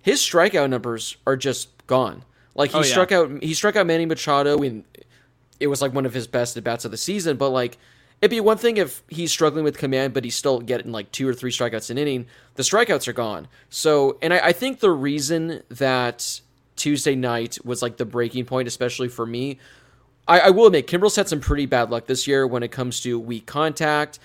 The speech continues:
Speaker 1: expected batting average, like, all this kind of stuff, where he has gotten screwed a little. I, I think, like, a week ago in Arizona, he had a walk-off home run, but, like, the pitch was completely out of the zone. I, it was just something about the way this unfolded. The fact that literally he needed one strike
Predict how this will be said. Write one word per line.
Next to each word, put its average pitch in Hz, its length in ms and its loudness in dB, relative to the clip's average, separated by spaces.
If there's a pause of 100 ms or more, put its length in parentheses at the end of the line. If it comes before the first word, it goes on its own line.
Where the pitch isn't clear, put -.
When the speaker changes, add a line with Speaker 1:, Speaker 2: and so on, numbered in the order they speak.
(140)
Speaker 1:
expected 117 440 -6
batting 135 320 2
average, 131 440 0
like, 120 120 -4
all 120 120 -4
this 120 140 -4
kind 123 180 -6
of 113 80 -8
stuff, 120 320 -2
where 120 240 0 (180)
he 165 120 -2
has 175 200 2
gotten 185 180 2
screwed 139 320 -4
a 120 40 -4
little. 110 400 -6 (640)
I, 143 160 4
I 139 60 2
think, 156 160 0
like, 139 120 0
a 135 40 -2
week 143 180 0
ago 135 160 4
in 131 80 0
Arizona, 123 460 0
he 123 100 -4
had 123 220 2
a 120 80 0
walk-off 120 400 -4
home 117 220 -6
run, 127 220 0
but, 120 120 -6
like, 113 120 -10
the - 80 -10
pitch 127 220 -8
was 117 140 -8
completely 120 360 -6
out 113 80 -4
of 110 100 -8
the 113 60 -10
zone. 127 380 -2 (360)
I, 151 180 0
it 170 60 4
was 170 140 6
just 196 160 0
something 214 300 2
about 165 320 4
the 156 60 -4
way 143 180 0
this 131 360 -6
unfolded. 120 500 -2
The 117 60 -8
fact 139 300 -2
that 127 140 -2
literally 135 500 0 (420)
he 156 120 -4
needed 160 200 0
one 143 240 -2
strike 127 600 -2